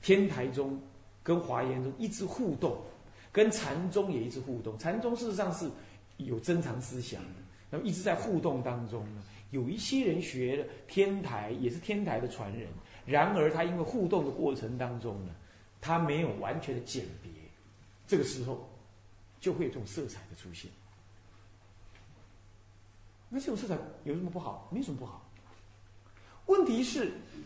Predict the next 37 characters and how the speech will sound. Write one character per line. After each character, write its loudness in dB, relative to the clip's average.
各 12
宗 10
各 8
派 4
必 0
须 2
本 4
宗 8
的 6
教 12
理 0
坚 10
固 6
的 6
建 6
立 2
了 -2
之 -6
后， -4
你 8
才 8
能 4
够 8
讲 0
融 -6
合， -12
不 4
然 10
会 10
混 8
乱 8
一 4
通 2
嘛， -6
是 0
不 6
是？ 2